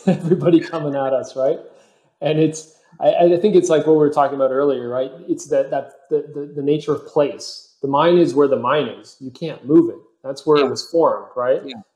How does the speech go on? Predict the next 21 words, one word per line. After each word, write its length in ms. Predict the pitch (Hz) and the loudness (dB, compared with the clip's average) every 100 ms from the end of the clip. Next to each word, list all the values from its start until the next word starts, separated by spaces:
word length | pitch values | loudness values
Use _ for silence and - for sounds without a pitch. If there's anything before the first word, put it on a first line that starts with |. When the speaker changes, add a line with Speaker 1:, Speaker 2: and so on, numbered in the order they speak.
| _ | _
Speaker 1:
So 180 | - 151 | -2 2
we're 180 | 160 | 2
kind 180 | 170 180 | 2 4
of, 360 | 170 135 - - - | 4 2 -10 -18 -20
we're, 420 | 202 156 156 160 | -8 0 2 2
we're 80 | 151 | -4
sitting 280 | - 175 143 | -2 -2 0
ducks, 520 | 131 107 - - _ _ _ 127 | 0 -2 -8 -20 _ _ _ -6
right? 240 | 131 143 - _ _ _ - | -2 -4 -6 _ _ _ -12
And 400 | 147 143 147 151 165 | -6 -4 -4 -4 2
you 160 | 165 | 2
do 160 | 160 190 | 2 2
have 120 | 180 | 4
a 40 | 156 | 4
lot 240 | 147 143 | 4 4
of 120 | 135 | 0
special 420 | - 143 143 147 135 | -4 -4 -4 -2 -4
interests 460 | 143 151 139 - | -4 -4 -6 -6
that 120 | 135 131 | -2 0
are 80 | |
like, 200 | 131 127 | 0 -2